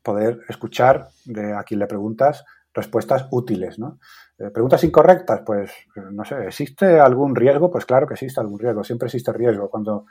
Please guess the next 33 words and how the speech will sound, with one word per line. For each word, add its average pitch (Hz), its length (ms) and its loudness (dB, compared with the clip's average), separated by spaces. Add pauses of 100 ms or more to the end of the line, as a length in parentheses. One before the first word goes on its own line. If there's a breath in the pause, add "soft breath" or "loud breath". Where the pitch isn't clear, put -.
(140)
cuando 110 200 -4
inviertes, 107 500 -2
¿no? 131 160 -8
¿Cuánto 175 340 6
ganaré? 143 520 4
Pues - 260 -10
no 113 160 -6
se - 120 -8
sabe, 147 260 -2
el 107 80 -6
mundo 120 200 -6
es - 80 -8
incierto, 151 560 -4 (280 soft breath)
no 120 100 -10
sabes 139 280 4
cuánto 120 240 -4
vas 120 180 -4
a 120 60 -4
ganar 117 340 0 (200 loud breath)
invirtiendo 117 500 -2
en 110 80 -4
esto. 117 320 -10 (360 soft breath)
Eh, 107 180 -14
¿cuál 156 160 8
es 175 120 6
el 180 140 2
track 170 260 2
record 117 460 4
de 127 120 4
esta, 127 720 4
de 127 100 0
este 120 160 2
fondo? 101 400 -2